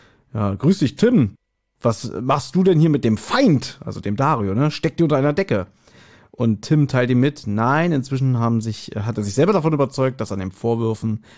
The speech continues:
Dario sei ein Wilddieb, nichts dran sei. Im Gegenteil, jemand hat den Verdacht auf Dario mit Absicht gelenkt.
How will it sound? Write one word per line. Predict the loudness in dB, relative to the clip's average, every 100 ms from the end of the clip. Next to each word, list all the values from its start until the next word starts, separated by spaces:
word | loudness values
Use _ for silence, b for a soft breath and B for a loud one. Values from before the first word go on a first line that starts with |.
| b b
Dario | -8 -4 -2 -2
sei | 0
ein | -2 0
Wilddieb, | -2 -4 -8 -10 _
nichts | 0 2 2 0 -10 -14
dran | -8 -6 -6
sei. | -8 -14 -16 _ B B B
Im | B 2
Gegenteil, | 4 6 4 2 -6 -10 -10 -2
jemand | 2 2
hat | 0 -4
den |
Verdacht | -4 -2 -4 -4
auf | -8 -6
Dario | -2 0 2
mit | 0 -2 -6
Absicht | -8 -6 -10 -10
gelenkt. | -12 -10 -12 -18 _